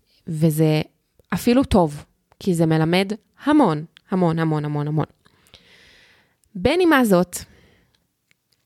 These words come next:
בואו נתחיל להבין מה הולך להכיל הפרק הזה, ואני מתרגשת ממש לדבר על זה.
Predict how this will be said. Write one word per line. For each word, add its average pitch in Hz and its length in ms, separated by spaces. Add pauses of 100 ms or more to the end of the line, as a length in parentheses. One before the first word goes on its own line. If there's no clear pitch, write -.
(200)
בואו 190 300
נתחיל 185 500 (920)
להבין 180 720 (1400)
מה 190 420
הולך 180 440
להכיל 190 520
הפרק 185 500
הזה, 185 240 (1040)
ואני 165 800 (160)
מתרגשת 175 640
ממש 165 320
לדבר 156 300
על 185 80
זה. 247 140